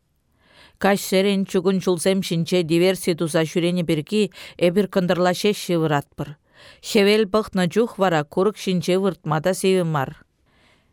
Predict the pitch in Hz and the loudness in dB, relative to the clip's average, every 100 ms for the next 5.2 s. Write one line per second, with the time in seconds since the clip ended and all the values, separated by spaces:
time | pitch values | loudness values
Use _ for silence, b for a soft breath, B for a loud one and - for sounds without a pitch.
0 | _ 190 196 185 196 185 190 165 165 - | _ 2 4 4 2 0 2 2 2 0
1 | 180 185 180 185 175 - _ _ b b | -2 0 2 2 0 -8 _ _ b b
2 | b 220 233 233 - 226 220 220 208 196 | b 2 2 -2 -2 0 0 0 0 0
3 | 180 180 208 208 180 214 226 180 190 185 | 0 2 2 2 0 -2 -2 0 2 2
4 | 220 233 175 151 151 - 160 160 147 139 | 0 0 0 0 -2 -2 -2 -2 -2 -4
5 | 135 | -6